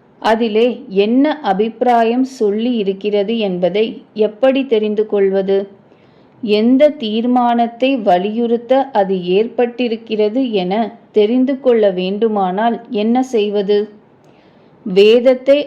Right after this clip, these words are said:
அர்த்தம் செய்வதற்கு சில விதிகள் இருக்கின்றன. அவற்றை மீமாம்சா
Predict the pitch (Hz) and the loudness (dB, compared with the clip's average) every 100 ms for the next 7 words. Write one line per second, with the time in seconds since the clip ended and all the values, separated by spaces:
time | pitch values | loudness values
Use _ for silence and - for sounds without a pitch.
0 | - 196 190 - 254 262 254 233 226 220 | -2 -2 -2 -2 0 2 2 2 2 0
1 | 226 214 285 294 285 214 185 175 196 240 | -2 -2 -6 -4 -4 -2 -2 -4 -4 0
2 | 262 269 233 190 180 185 180 180 170 160 | 2 2 2 -2 -4 -4 -4 -4 -4 -6
3 | - - _ _ _ _ _ _ - 220 | -10 -20 _ _ _ _ _ _ -4 0
4 | 220 220 - 240 262 208 - - 214 226 | 0 -2 0 2 2 -2 -10 -4 0 2
5 | 262 262 262 262 262 262 | 4 4 2 0 0 0